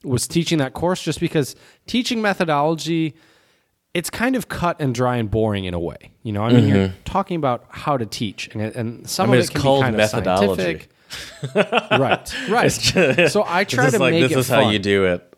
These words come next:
Speaker 1: Right. And one, one thing that sticks out in my mind is, uh, I, I forget what I had my students demonstrate, but, uh, I have one student who has to be at least six four, six five, really tall, and probably upwards of two twenty to two forty pounds.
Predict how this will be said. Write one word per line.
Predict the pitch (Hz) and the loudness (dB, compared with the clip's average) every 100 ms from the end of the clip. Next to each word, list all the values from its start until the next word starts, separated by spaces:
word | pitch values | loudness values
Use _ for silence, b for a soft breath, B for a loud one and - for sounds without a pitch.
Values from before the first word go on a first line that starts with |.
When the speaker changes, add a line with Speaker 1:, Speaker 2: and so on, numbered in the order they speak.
| _ _ b b b b b b b - _ _ 131 - | _ _ b b b b b b b -20 _ _ -18 -6
Speaker 1:
Right. | 151 143 123 98 87 | -4 0 -2 -4 -6
And | 147 156 | -2 0
one, | 208 190 | 0 0
one | 180 220 | -2 0
thing | 226 190 | 0 0
that | 165 | -2
sticks | - 185 - | -2 -4 0
out | 165 151 | -2 -2
in | |
my | 139 139 | -2 0
mind | 131 123 | -2 -2
is, | 107 110 | -4 -6
uh, | 120 113 113 | -6 -4 -4
I, | 117 123 - | -8 -8 -12
I | |
forget | 113 - 139 185 | -12 -8 -6 -2
what | 170 | 0
I | |
had | 139 143 | 0 0
my | 131 | -2
students | - 127 110 - | -4 -4 -6 -4
demonstrate, | 120 120 117 - 98 - b b b b b b b _ | -2 0 0 -2 -4 -4 b b b b b b b _
but, | 120 | -2
uh, | 113 120 | 0 0
I | 120 | 0
have | 156 | 0
one | 139 170 | 0 -2
student | 196 - 156 139 120 | -2 -2 0 0 -4
who | 135 131 | 0 0
has | 131 - - 202 - | 0 -4 -4 -2 -2
to | - | -4
be | 151 | -2
at | 131 | -2
least | 117 123 117 - | -2 -2 -2 -6
six | - - 151 - | -8 -4 -4 -4
four, | - 123 104 98 | -2 0 0 -2
six | - 131 - | -4 -6 -4
five, | 117 98 87 90 | -2 -2 -4 -6
really | 113 165 135 | -4 -2 -2
tall, | - 117 104 | 0 0 0
and | 98 104 | -4 -10
probably | - 147 143 131 123 | -2 -2 0 0 -2
upwards | - 120 - 107 101 | 0 -2 0 -2 -2
of | 95 - | -8 -10
two | - 123 117 110 107 | -4 -2 0 -2 -6
twenty | - 113 110 107 | -6 -2 -2 -2
to | 95 | -4
two | - 117 | -6 -8
forty | 104 110 95 85 | -6 -2 -2 -2
pounds. | - 95 - - | -4 -6 -8 -16